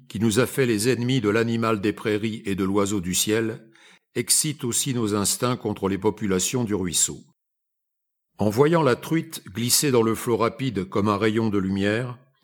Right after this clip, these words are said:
la plupart d'entre nous ne se contentent pas d'admirer la forme élancée de son corps et la merveilleuse prestesse de ses mouvements,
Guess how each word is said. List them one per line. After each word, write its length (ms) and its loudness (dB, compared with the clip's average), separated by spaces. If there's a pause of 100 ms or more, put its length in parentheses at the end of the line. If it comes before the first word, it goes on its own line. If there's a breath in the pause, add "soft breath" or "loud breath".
(340 soft breath)
la 100 4
plupart 380 2
d'entre 340 0
nous 160 0
ne 100 0
se 140 0
contentent 600 -4
pas 440 -2
d'admirer 560 0
la 120 -2
forme 320 -4
élancée 360 -2
de 100 -4
son 240 -2
corps 440 0 (500 soft breath)
et 60 -2
la 100 4
merveilleuse 560 2
prestesse 600 -2
de 80 -8
ses 180 -4
mouvements, 500 -4